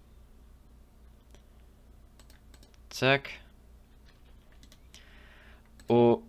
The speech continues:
und dazu noch muss ich gucken, was ich sonst noch so bauen kann.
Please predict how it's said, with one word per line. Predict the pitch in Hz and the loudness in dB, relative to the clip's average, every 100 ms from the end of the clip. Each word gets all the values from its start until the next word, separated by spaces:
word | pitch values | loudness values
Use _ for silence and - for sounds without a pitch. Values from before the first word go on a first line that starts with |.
| - - - - - | -20 -20 -20 -20 -12
und | - 120 123 117 117 | -4 0 0 0 2
dazu | 113 113 - 120 | 2 0 0 2
noch | 117 110 107 104 - - - - - - 110 | 2 2 2 0 -6 -18 -20 -20 -20 -20 -12
muss | 107 107 | -10 -6
ich | 101 - | -8 -8
gucken, | - 104 107 | -10 -8 -6
was | 98 | -8
ich | 98 - | -8 -10
sonst | 98 - | -10 -10
noch | - | -12
so | 92 | -8
bauen | 92 90 92 | -6 -6 -6
kann. | 98 90 | -6 -6